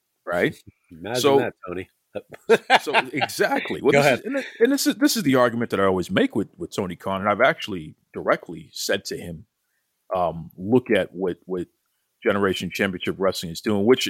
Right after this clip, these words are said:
Speaker 1: now I realize, I wonder
Speaker 2: You do.
Speaker 1: if I kinda
Speaker 2: That's okay.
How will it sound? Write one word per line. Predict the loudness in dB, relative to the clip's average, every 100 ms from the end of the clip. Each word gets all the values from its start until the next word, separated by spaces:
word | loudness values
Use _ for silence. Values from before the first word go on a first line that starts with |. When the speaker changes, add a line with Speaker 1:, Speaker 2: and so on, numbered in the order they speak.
| -2
Speaker 1:
now | 0 2
I |
realize, | 2 2 2 2 0 -2 -2
I | -2
wonder | 0 2 4 4
Speaker 2:
You | 2
do. |
Speaker 1:
if | 2
I | -2
kinda | 0 -2 0 -4 -8 _ _ _ _ _ -12
Speaker 2:
That's | -6 -4
okay. | 2 4 4